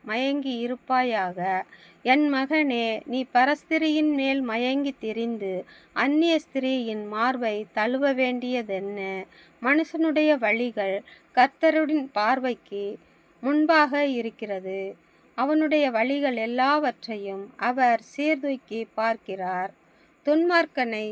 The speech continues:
அவனுடைய அக்கிரமங்களே பிடித்துக்கொள்ளும். தன் பாவ கயிறுகளால் கட்டப்படுவான். அவன் புத்தியை கேளாததினால் மடிந்து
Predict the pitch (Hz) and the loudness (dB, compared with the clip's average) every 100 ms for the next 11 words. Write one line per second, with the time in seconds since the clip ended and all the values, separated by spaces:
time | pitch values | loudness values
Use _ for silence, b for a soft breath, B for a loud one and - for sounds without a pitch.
0 | - _ 226 262 277 262 254 226 214 202 | -10 _ -6 -2 0 0 0 0 -2 -4
1 | - 233 311 311 311 285 233 208 208 202 | -6 -2 0 2 2 0 -2 -2 -4 -6
2 | 240 262 269 262 - 202 190 185 185 196 | -6 -6 -6 -10 -6 -6 -4 -6 -8 -12
3 | _ b b b _ 277 285 269 254 277 | _ b b b _ 0 0 0 2 4
4 | 320 311 254 220 269 285 262 220 202 202 | 2 2 0 0 0 -2 -2 -4 -4 -6
5 | 214 - 214 - 277 - 240 196 185 185 | -8 -4 -4 -2 -6 -4 -6 -6 -6 -6
6 | 190 180 - b b b - 240 294 269 | -8 -10 -16 b b b -4 0 0 0
7 | 247 262 - 277 294 - 349 339 302 - | -4 -8 -4 -4 -2 -2 4 4 2 -2
8 | 240 262 285 285 277 233 226 196 190 196 | 0 2 2 0 0 -4 -6 -6 -6 -8
9 | 233 b b _ 247 269 285 330 302 240 | -8 b b _ 0 2 2 2 2 -2